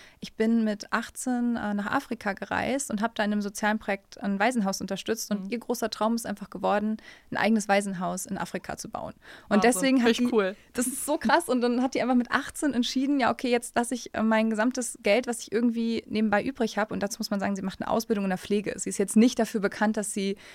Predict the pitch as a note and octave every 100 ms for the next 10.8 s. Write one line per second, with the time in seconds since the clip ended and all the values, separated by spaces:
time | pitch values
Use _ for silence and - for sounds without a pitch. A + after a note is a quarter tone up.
0 | - - G3 A3 G#3+ G#3 F#3+ - _ _
1 | _ _ _ _ - G#3 G#3+ A3 A3 G3+
2 | G3+ - - G3 A3+ A#3 A3 G#3+ G#3+ -
3 | A3 A3+ F#3+ D#3+ - - _ G3+ F#3+ F#3+
4 | G3 G#3 G#3 G3 G3 F#3 C#4+ D4 A3+ G#3
5 | - - F#3+ - C#4 D4 - B3 B3 A#3+
6 | G#3 G3+ G#3 - _ _ _ G3+ G3 A#3
7 | D4 - A3+ A#3 A3 G#3 G3 G3 - -
8 | B3 D4 - A#3+ B3 B3+ B3 B3+ - -
9 | - - G#3 G3 A3 - - G3+ G3 -
10 | B3+ - A#3 A3+ A3+ - G#3+ G#3+